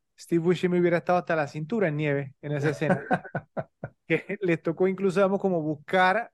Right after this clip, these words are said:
Speaker 1: lugares donde hubiese nieve, o sea, digamos, en, en, en, entre Minnesota, pues, ¿no? Y, y, y, y North Dakota. Eh, y, y que entonces que en algunas instancias hasta les tocó rociar, ¿cierto?
Speaker 2: Pues
Speaker 1: O sea,
Speaker 2: claro.
Speaker 1: para poderlo hacer. Entonces, sumamente interesante eso.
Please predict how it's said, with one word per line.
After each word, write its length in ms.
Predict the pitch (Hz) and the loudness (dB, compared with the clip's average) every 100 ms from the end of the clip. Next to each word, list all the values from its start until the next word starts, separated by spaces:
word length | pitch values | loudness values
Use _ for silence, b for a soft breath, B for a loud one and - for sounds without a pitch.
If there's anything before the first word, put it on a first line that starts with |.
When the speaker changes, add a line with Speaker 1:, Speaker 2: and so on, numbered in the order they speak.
| _ _ _ _ | _ _ _ _
Speaker 1:
lugares 400 | 175 175 185 190 | 2 4 4 2
donde 220 | 190 165 | -2 -2
hubiese 340 | 165 180 190 | -4 -4 -2
nieve, 460 | 185 226 220 165 175 | -2 0 0 2 0
o 80 | 170 | 0
sea, 180 | 180 165 | 0 0
digamos, 280 | 156 175 165 | 0 0 -2
en, 140 | 165 | -2
en, 220 | - 143 139 | -6 -6 -4
en, 200 | 160 160 | -6 -4
entre 320 | 170 143 147 | -6 -2 -4
Minnesota, 720 | 147 147 143 175 170 165 170 | -2 -2 -2 0 0 0 -2
pues, 160 | 160 143 | -2 -2
¿no? 160 | 180 | -2
Y, 60 | 165 | -2
y, 580 | 131 135 - 139 131 135 | -4 -8 -6 -4 -4 -6
y, 440 | - 139 135 131 - | -4 -2 -2 -4 -8
y 100 | 151 | -6
North 160 | 139 151 | -2 -2
Dakota. 520 | 156 202 147 151 143 b b b b _ _ _ _ _ | 2 2 2 -4 -4 b b b b _ _ _ _ _
Eh, 600 | 175 156 147 147 147 143 - - | 2 4 6 6 4 2 -2 -12
y, 220 | 165 - | -12 -10
y 100 | 202 | -8
que 100 | 151 | -6
entonces 180 | 143 185 | -2 -2
que 80 | 185 | 0
en 60 | |
algunas 220 | 160 175 175 | 0 0 0
instancias 360 | 135 156 180 | -2 -4 -4
hasta 120 | - 156 | -4 -4
les 140 | 139 | -4
tocó 380 | 143 135 160 - | -6 -2 -4 -4
rociar, 640 | 180 160 143 196 151 117 _ _ _ | -6 -6 0 2 2 -2 _ _ _
¿cierto? 300 | - 147 131 | -6 -4 -2
Speaker 2:
Pues 100 | 143 | -4
Speaker 1:
O 20 | |
sea, 120 | 139 127 | -2 -2
Speaker 2:
claro. 160 | 113 - 139 147 _ _ _ b b _ | -4 -10 -14 -14 _ _ _ b b _
Speaker 1:
para 240 | 147 139 | 0 0
poderlo 400 | 135 139 139 139 | 0 0 2 2
hacer. 240 | 135 143 135 | 0 -2 -4
Entonces, 380 | 139 160 147 165 165 | -2 -4 -2 -4 -4
sumamente 460 | - 190 180 175 160 | -6 0 0 0 -4
interesante 600 | 156 135 123 131 123 123 | -2 -2 -2 -6 -8 -12
eso. 140 | 123 | -12